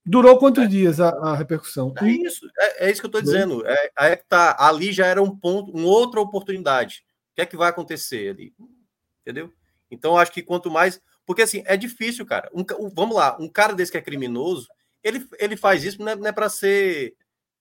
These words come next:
Speaker 2: pego, não. Ele é pra fazer isso e fugir. Tu acha que o cara vai jogar uma pedra e vai ficar lá parado esperando alguém olhar pra ele e tirar uma foto? Não. Ele pega a pedra, sai correndo. E é difícil. Resolver essa situação não é fácil.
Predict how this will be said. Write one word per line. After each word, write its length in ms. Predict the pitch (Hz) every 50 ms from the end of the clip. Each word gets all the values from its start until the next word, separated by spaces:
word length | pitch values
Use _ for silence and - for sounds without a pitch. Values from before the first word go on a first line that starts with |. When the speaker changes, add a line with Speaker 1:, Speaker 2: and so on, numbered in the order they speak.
| _ _ _
Speaker 2:
pego, 240 | - 196 208 214 240
não. 260 | 262 240 190 196 214
Ele 120 | 202 196 220
é 60 | 220
pra 300 | 220 233 233 226 - - _
fazer 280 | - 220 220 196 220 226
isso 280 | 226 226 240 247 -
e 20 | 339
fugir. 520 | - 381 381 359 269 220 220 254 262 _ _ _ _ _ _ _ _ _ _ _ _ _ _ _ _ _ -
Tu 80 | 302
acha 100 | 285 -
que 60 | -
o 40 | 220
cara 220 | - 226 202 196 160
vai 220 | 135 160 165 156
jogar 260 | 143 160 147 160 160
uma 220 | 160 156 143 - -
pedra 320 | - 143 165 180 156 151
e 40 | 147
vai 120 | 147 147
ficar 140 | - - 151
lá 100 | 147 139
parado 480 | 139 - - 139 135 135 143 160 180 165
esperando 420 | - - - 151 131 120 127 143
alguém 340 | 143 135 127 127 135 131 127 123
olhar 260 | 127 123 127 131 131
pra 200 | 131 127 123 120
ele 220 | 131 151 151 143
e 180 | 120 101 - _ _ _ _ _
tirar 280 | - - 131 135 139
uma 60 | 131 120
foto? 320 | - - 147 175 - -
Não. 360 | 349 370 330 302 220 240 - _ _ _ _ _
Ele 160 | - 147 139 135
pega 240 | 139 156 147 151
a 40 | 165
pedra, 240 | - - 170 165 156
sai 180 | - - 139 135
correndo. 440 | 156 151 139 139 143 147 151 151 _ _ _ _ _ _ _ _ _
E 140 | - 185 202
é 100 | 226 247
difícil. 600 | 240 339 339 - - 233 240 240 240 - 247 - _ _ _ _ -
Resolver 380 | 127 147 208 226 214 202 190
essa 160 | 180 165 - 151
situação 380 | - 147 131 - - 185 190
não 320 | 185 160 139 143 156 185 214
é 60 | 262
fácil. 440 | - - 185 127 131 - - -